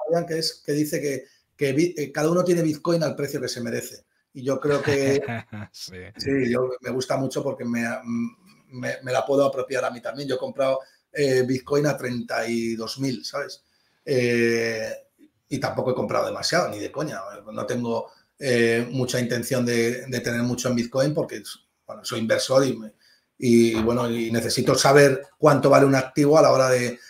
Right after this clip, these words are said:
Speaker 1: de comprarlo, y Bitcoin no tengo ni puta idea de lo que vale. Mi única tesis de inversión es que creo que es un salvoconducto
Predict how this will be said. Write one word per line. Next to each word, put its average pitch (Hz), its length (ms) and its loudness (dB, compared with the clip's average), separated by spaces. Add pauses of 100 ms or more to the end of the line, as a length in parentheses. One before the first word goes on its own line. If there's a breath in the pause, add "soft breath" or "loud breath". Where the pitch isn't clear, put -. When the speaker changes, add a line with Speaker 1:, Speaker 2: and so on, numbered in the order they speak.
(100)
Speaker 1:
de 139 140 0
comprarlo, 135 380 2
y 139 40 4
Bitcoin 135 360 0
no 139 120 0
tengo 151 300 0
ni 135 180 0
puta 147 340 -4
idea 127 140 0
de 127 40 2
lo 120 100 0
que 120 60 -2
vale. 127 180 2
Mi 123 120 0
única 147 280 2
tesis 139 240 -2
de 143 60 0
inversión 160 480 0 (160 loud breath)
es - 140 -2
que 135 160 -6
creo 143 220 4
que 170 60 2
es - 100 -4
un 131 60 -8
salvoconducto 135 800 0